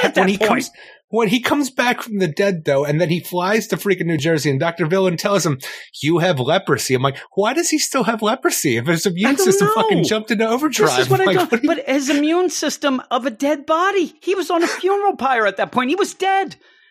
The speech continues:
Speaker 2: I'm
Speaker 1: He had
Speaker 2: telling
Speaker 1: an
Speaker 2: you,
Speaker 1: arrow through his
Speaker 2: some
Speaker 1: head.
Speaker 2: Dig up John Lennon.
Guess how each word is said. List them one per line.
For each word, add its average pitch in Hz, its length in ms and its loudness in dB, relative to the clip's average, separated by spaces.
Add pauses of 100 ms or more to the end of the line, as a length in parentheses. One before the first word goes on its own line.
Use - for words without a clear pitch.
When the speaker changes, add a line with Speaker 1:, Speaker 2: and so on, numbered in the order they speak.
(120)
Speaker 2:
I'm 320 140 2
Speaker 1:
He 294 100 -2
had 320 100 4
Speaker 2:
telling 359 120 4
Speaker 1:
an 262 60 4
Speaker 2:
you, 269 80 4
Speaker 1:
arrow 302 120 0
through 415 200 0
his 330 100 4
Speaker 2:
some 190 100 2
Speaker 1:
head. 143 140 0 (520)
Speaker 2:
Dig 381 200 0
up 370 180 -2
John 339 340 0
Lennon. 330 380 2